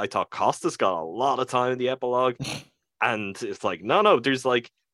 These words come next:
Speaker 1: Giannis and Thanasis, you've not, you've gotta make sure everyone understands Thanasis's journey to get to the point where he's a teammate with Giannis,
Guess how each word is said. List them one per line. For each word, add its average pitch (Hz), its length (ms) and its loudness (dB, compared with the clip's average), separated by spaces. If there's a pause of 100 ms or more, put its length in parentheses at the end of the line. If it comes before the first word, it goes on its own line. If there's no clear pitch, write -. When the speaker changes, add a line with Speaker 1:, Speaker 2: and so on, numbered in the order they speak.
(100)
Speaker 1:
Giannis 190 380 2
and 170 80 -10
Thanasis, 151 440 0
you've 120 140 -10
not, 202 180 -2
you've 135 120 -8
gotta 226 160 2
make 262 140 0
sure 147 200 0
everyone 180 380 4
understands 147 720 -2
Thanasis's 139 600 -4
journey 120 540 2 (440)
to 139 120 -4
get 135 260 -2
to - 60 -4
the 143 100 4
point 135 280 2
where 123 60 -2
he's 127 120 -4
a 120 60 -4
teammate 165 600 0
with 147 140 0
Giannis, 160 460 0